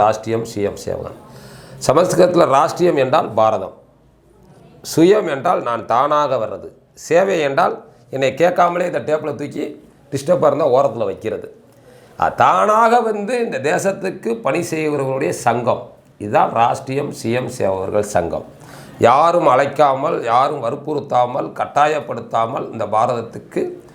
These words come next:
பணி செய்பவர்களுக்கான சங்கத்தை ஆயிரத்தி தொள்ளாயிரத்தி இருபத்தி ஐந்திலே நாக்பூரிலே விஜயதசமி அன்னைக்கு டாக்டர் பல்ராம் ககவேர் அவர்கள் தொடங்கி வைத்தார்கள்.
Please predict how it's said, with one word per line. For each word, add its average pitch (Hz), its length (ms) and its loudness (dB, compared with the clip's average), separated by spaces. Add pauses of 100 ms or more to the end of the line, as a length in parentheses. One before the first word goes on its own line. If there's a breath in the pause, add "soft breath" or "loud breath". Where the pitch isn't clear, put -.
(240 loud breath)
பணி 151 200 2 (120)
செய்பவர்களுக்கான 110 680 0
சங்கத்தை 110 600 -2
ஆயிரத்தி 113 400 0
தொள்ளாயிரத்தி 107 400 0
இருபத்தி 110 380 -4
ஐந்திலே 107 360 0 (140)
நாக்பூரிலே 110 580 -2 (140)
விஜயதசமி 104 540 0
அன்னைக்கு 107 360 -4 (600 loud breath)
டாக்டர் 113 460 4
பல்ராம் 120 540 2 (120)
ககவேர் 104 380 -2
அவர்கள் 98 360 -2
தொடங்கி 104 300 -2
வைத்தார்கள். 87 480 -6